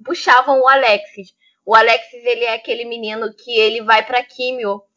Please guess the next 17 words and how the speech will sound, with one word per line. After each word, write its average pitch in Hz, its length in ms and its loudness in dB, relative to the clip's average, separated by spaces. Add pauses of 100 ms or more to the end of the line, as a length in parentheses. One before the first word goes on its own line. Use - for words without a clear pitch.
(300)
com, 208 840 -2
pra 202 140 0
quimioterapia 220 760 0
com - 180 -6
o 240 380 2
Under, 196 360 -4
né? 190 220 -2
No 202 180 -10
período 202 400 -2
que - 80 -6
ele 208 160 -4
tá 214 180 0
com 285 200 -4
câncer 254 580 0
e 226 60 -10
tudo 220 260 -8
mais. 214 420 0